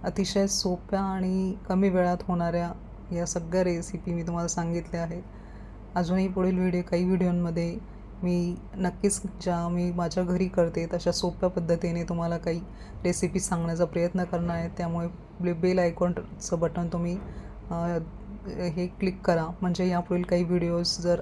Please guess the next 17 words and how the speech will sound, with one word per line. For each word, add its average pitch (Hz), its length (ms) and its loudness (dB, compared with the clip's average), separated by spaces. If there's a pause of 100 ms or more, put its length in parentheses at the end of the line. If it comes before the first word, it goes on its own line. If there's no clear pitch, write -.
आले 165 200 0
तर 165 160 0
तुम्हाला 170 400 0
त्याचे 170 300 0
नोटिफिकेशन 175 640 0
मिळत 175 240 2
जातील. 175 440 2 (600)
आणि 175 140 2
माझ्या 175 300 2
चॅनलला 170 360 -2
प्लीज, 190 360 0
प्लीज 185 240 -2
सबस्क्राईब 175 500 0
करा, 175 260 2
मला 165 220 0
सपोर्ट 180 460 0
करा, 180 360 0